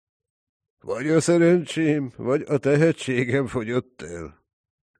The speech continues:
Huxley mondta, vagy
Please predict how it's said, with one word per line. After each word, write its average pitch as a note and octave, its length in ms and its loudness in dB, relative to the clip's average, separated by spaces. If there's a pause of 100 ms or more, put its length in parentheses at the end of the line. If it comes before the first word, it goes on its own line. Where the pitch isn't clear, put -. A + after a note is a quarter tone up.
(680)
Huxley C#3 720 0
mondta, D3+ 560 0
vagy A#2+ 280 -6